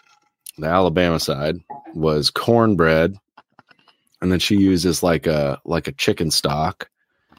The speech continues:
in with that, and then, um, some hard-boiled eggs. Uh, she does, I wanna say, like, some, some, like, poultry seasoning she would do,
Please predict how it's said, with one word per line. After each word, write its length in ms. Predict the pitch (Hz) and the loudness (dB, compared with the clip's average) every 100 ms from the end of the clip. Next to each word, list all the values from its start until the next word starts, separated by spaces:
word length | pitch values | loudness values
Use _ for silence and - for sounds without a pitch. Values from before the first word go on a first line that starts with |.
| _ _ _ _ | _ _ _ _
in 220 | - 90 90 | 0 2 2
with 200 | 76 - | 0 -2
that, 380 | 69 78 82 - _ _ _ _ _ - | -2 -2 -4 -6 _ _ _ _ _ -4
and 220 | 87 85 | 0 2
then, 520 | 82 80 78 78 85 _ - | 2 2 2 0 -4 _ -8
um, 500 | 80 73 73 71 67 | -6 -6 -6 -8 -8
some 180 | - 87 | -6 -4
hard-boiled 540 | 80 92 92 98 98 92 | -2 0 0 2 2 2
eggs. 540 | 78 78 110 - - _ _ _ _ _ _ _ _ - | 2 0 -2 -6 -8 _ _ _ _ _ _ _ _ -4
Uh, 420 | 82 78 73 67 - _ - | -2 0 -2 -4 -8 _ -10
she 180 | - 85 | -8 -4
does, 920 | 78 80 80 78 78 73 71 - - - | 0 2 2 2 2 -2 -2 -4 -6 -6
I 80 | 80 | -4
wanna 220 | 87 87 | -2 -2
say, 220 | - 90 | 0 0
like, 180 | 76 78 | 0 -2
some, 360 | - 76 67 - | -2 -4 -6 -10
some, 260 | - - 76 | -8 -4 -4
like, 240 | 58 - | -6 -10
poultry 420 | - 113 110 113 101 | -4 -2 0 0 0
seasoning 460 | - 110 95 98 | 0 0 0 -2
she 180 | 87 104 | 0 0
would 180 | 98 90 | 0 2
do, 540 | 101 101 101 98 98 | 2 4 4 2 0